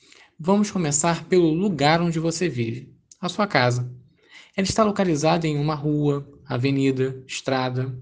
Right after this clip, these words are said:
praça, enfim, em um logradouro. Existem vários por aí. Comece pensando no tamanho da sua rua ou avenida. Depende do logrador onde você mora. Quanto tempo você acha que vai demorar para percorrer ela a pé?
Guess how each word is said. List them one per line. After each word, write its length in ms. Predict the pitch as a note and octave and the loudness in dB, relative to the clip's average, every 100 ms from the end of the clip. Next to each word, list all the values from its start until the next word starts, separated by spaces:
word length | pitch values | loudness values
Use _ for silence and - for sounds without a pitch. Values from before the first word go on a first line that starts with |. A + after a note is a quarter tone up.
| - | -4
praça, 540 | C3+ B2+ B2 - C#3 - | 0 0 0 -2 -4 -6
enfim, 440 | F#3+ - B2 - - - - - - | -4 -2 -2 -4 -14 -20 -20 -14 -2
em 80 | E3+ | 2
um 80 | |
logradouro. 840 | D#3 F#3+ G3+ F#3+ B2+ A#2+ - - - _ - - _ | 4 4 6 4 4 0 0 -10 -18 _ -20 -20 _
Existem 360 | D#3+ F#3+ G3 G3+ | -2 0 0 2
vários 300 | D3 E3+ - | 2 2 -2
por 160 | F#3 | -2
aí. 320 | F3 B2+ B2 - - - _ - | -2 -2 -4 -8 -16 -20 _ -4
Comece 360 | F3+ G3+ G#3+ | -2 0 -2
pensando 440 | G#3+ F3 - F#3+ F#3 | 0 0 2 2 2
no 140 | F#3 | 0
tamanho 440 | F#3+ E3 D#3+ G3 | 0 0 2 2
da 120 | F#3 E3+ | 2 0
sua 260 | - G3+ | -2 -2
rua 300 | E3 F#3 G3+ | 0 2 4
ou 120 | F#3+ | 4
avenida. 520 | F#3+ G3 F3 C3+ B2 - - - E3+ | 4 2 0 0 -2 -6 -14 -10 -4
Depende 340 | E3+ G#3 G3+ | -2 -2 0
do 60 | G3+ | 2
logrador 460 | F#3+ F3+ D3 D3 | 2 2 4 2
onde 120 | D3+ C3+ | 2 -2
você 260 | C#3+ - | -4 -2
mora. 280 | C3 A2+ A#2+ - _ _ _ - - - _ _ | -2 -4 -6 -14 _ _ _ -20 -20 -20 _ _
Quanto 320 | A3+ C4 B3 | 0 2 0
tempo 340 | - G3 G3 F3+ | 0 0 0 -2
você 260 | F3+ - | -2 0
acha 500 | D3+ C#3+ E3 - G3 - - - - | 0 0 0 -2 -4 -6 -16 -20 -2
que 80 | E3 | 2
vai 100 | D3+ | 2
demorar 420 | D#3 C#3+ D3+ D#3 | 2 2 0 -2
para 180 | F3+ D#3+ | -2 -2
percorrer 580 | F3 E3 D3+ D3 D#3+ - | -2 -2 0 2 2 2
ela 400 | D3+ D#3 E3 - | 2 4 2 -2
a 80 | D#3 | -4
pé? 280 | - B2+ | 0 -2